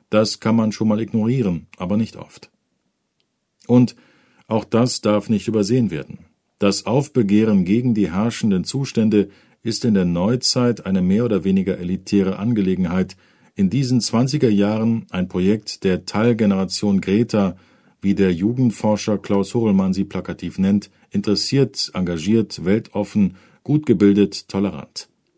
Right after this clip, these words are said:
Sie kann aber als Avantgarde ein gesellschaftliches Klima verändern. Auch die apo-Bewegung gegen die Politik der vermufften Vätergeneration war rein studentisch geprägt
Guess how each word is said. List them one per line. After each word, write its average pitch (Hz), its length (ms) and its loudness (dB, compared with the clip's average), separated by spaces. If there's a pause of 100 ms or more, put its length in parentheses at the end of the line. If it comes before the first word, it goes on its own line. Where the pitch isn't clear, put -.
(680)
Sie 107 180 2
kann 127 280 0
aber 101 240 -2
als 92 200 -6
Avantgarde 95 680 -2
ein 92 140 -2
gesellschaftliches 92 840 -4
Klima 82 320 -4
verändern. 101 520 -6 (920)
Auch 123 200 2
die 123 180 0
apo-Bewegung 101 1000 2
gegen 90 240 0
die 87 100 0
Politik 90 580 -4
der 101 120 2
vermufften 101 580 0
Vätergeneration 104 1080 0 (220)
war 92 160 -2
rein 101 180 0
studentisch 92 640 -2
geprägt - 580 -8